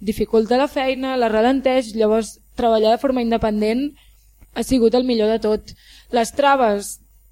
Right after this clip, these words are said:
bueno, evidentment, els grups independents no han estat mai benvinguts, ni, ni aquí ni a la Xina Popular, no? Llavors,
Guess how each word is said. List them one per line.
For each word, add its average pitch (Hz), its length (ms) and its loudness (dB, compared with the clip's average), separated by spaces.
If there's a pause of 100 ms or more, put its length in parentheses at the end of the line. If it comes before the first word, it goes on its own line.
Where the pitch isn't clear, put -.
(220)
bueno, 202 320 -6
evidentment, 196 480 -2
els 208 180 -2
grups 196 220 0
independents 202 540 -2
no 214 100 -2
han 214 80 -2
estat 208 220 -4
mai 202 180 0
benvinguts, 202 580 -2
ni, 202 240 -4
ni 190 140 -10
aquí 202 160 -8
ni 220 100 -2
a 214 60 -2
la 208 100 -4
Xina 208 160 -4
Popular, 208 480 -2
no? 208 140 -2
Llavors, 214 340 0